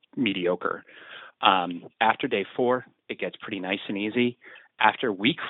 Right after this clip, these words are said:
four, your body is fat adapted, and you can really kind of burn and cruise and get the benefits, um, which is where I suggest people do eight weeks so that they have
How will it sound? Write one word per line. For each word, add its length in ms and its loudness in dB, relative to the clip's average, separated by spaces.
four, 340 4
your 140 -4
body 280 0
is 80 -6
fat 180 -2
adapted, 500 -2
and 140 -4
you 60 -8
can 140 -6
really 360 4
kind 240 0
of 160 -8
burn 320 6
and 100 -4
cruise 420 -2
and 120 -4
get 180 2
the 80 -6
benefits, 500 2
um, 380 2
which 180 2
is 80 0
where 380 6
I 140 4
suggest 320 -4
people 180 -8
do 220 -4
eight 180 2
weeks 260 -2
so 60 -2
that 160 -2
they 100 4
have 220 -4